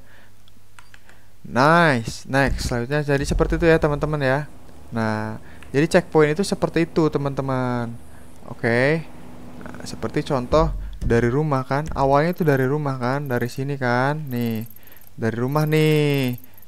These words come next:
Nah, dari rumah contohnya. Dari sini. Kemudian kita coba. Nah, ini kan dari rumah ya. Oh.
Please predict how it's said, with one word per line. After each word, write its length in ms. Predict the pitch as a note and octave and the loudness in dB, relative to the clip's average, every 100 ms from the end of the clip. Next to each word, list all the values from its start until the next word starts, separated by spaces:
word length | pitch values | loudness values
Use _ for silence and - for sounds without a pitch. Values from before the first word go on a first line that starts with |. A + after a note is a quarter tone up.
| - A#2 | -12 -4
Nah, 1120 | A#2+ B2+ C3 C3 C3 C3 B2+ B2 A#2+ A#2 A2+ | 0 2 2 2 0 0 0 0 0 -2 0
dari 200 | A2 A2 | 0 0
rumah 240 | A#2 B2+ B2+ | 0 -2 -4
contohnya. 800 | A#2 A#2 A#2+ B2+ B2 A#2+ A2 - - - - - - - - - - - | -4 -4 -2 0 0 -2 -4 -10 -16 -16 -16 -16 -16 -16 -16 -16 -14 -6
Dari 180 | A2+ A#2 | -4 -2
sini. 640 | B2+ A#2+ A#2 C3 D3 D#3+ - - - - - - - | -4 -2 -2 -2 -2 -4 -8 -14 -8 -4 -2 -2 -4
Kemudian 680 | A2+ A2 A2+ A2+ B2 C#3+ D3 | -4 -2 2 2 2 0 -2
kita 240 | A#2+ A2+ | -4 -4
coba. 480 | A#2 G#2 A2+ G#2+ G2 - - - | -2 0 2 2 -2 -8 -14 -8
Nah, 220 | G2+ F#2+ | -4 -2
ini 160 | G#2+ A#2 | 0 2
kan 80 | E3 | 4
dari 180 | E3+ C3+ | 4 4
rumah 240 | A#2+ D3+ E3+ | 2 2 4
ya. 200 | F3 C3+ - - - - - - - - | 4 4 -2 -14 -14 -14 -14 -14 -14 -8
Oh. 680 | G#2+ G#2+ G#2 G2+ G2 F#2+ | -4 -2 -2 -2 -2 -4